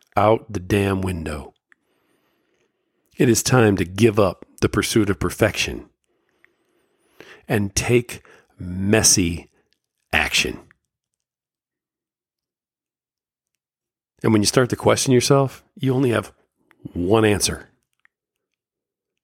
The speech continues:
Who cares?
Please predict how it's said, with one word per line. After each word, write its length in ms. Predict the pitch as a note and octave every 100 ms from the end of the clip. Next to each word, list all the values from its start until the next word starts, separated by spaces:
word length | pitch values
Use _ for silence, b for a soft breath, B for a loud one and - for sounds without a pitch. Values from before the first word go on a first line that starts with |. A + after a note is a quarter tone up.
| _ _ _ _ _ _ _ _ _ _ _ _ _ _ _ _ _ _ _ -
Who 200 | D3+ F3
cares? 580 | - A2+ F#2 F#2 -